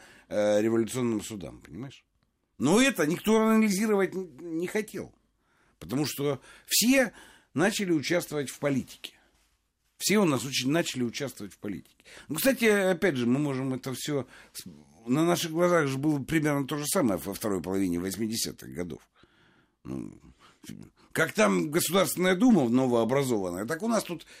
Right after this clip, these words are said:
вытащили, кстати, вот тут совсем недавно годовщина была, из запасников воспоминания о съезде народных депутатов. И это было то, что нас окончательно доконало, как та же Государственная Дума.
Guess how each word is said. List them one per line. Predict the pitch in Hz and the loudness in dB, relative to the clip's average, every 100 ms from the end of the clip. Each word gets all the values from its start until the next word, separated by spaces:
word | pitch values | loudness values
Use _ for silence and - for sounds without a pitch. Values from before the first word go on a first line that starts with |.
| - | -10
вытащили, | 127 175 156 - 131 120 95 - | -2 0 0 -2 0 -2 -2 -6
кстати, | - 120 107 | -12 -10 -4
вот | 120 104 _ _ | -6 -6 _ _
тут | 107 98 | -10 -6
совсем | 113 131 117 | -4 -2 -2
недавно | 107 120 113 87 | -2 -2 -4 -6
годовщина | 85 87 - 113 95 | -8 -8 -8 -6 -6
была, | 76 71 60 _ _ _ _ | -6 -12 -16 _ _ _ _
из | - | -4
запасников | 101 120 143 160 131 - 110 92 | 0 0 2 -2 -2 -4 -6 -4
воспоминания | 110 - 117 120 147 127 110 98 | -6 -2 0 2 2 0 -2 -4
о | 92 90 90 90 - - | -8 -8 -6 -6 -10 -8
съезде | - 127 151 160 117 87 87 | -2 0 2 2 2 -2 -6
народных | 87 95 82 85 | -6 -6 -6 -6
депутатов. | 80 82 101 139 131 - _ _ _ _ _ | -6 -10 -10 -8 -8 -10 _ _ _ _ _
И | - | 0
это | 123 139 | 0 2
было | 135 135 123 113 - _ _ - | 0 2 2 0 -6 _ _ -6
то, | 151 143 | -2 -2
что | - | -2
нас | 107 117 104 | -4 -2 -4
окончательно | 98 104 107 82 90 | -6 -6 -4 -6 -8
доконало, | 95 101 135 117 67 60 | -6 -4 -4 -4 -6 -12
как | - 76 | -16 -14
та | - 92 | -6 -6
же | 87 | -6
Государственная | 90 80 87 82 - 90 92 | -10 -10 -10 -10 -10 -10 -10
Дума. | 85 53 | -12 -16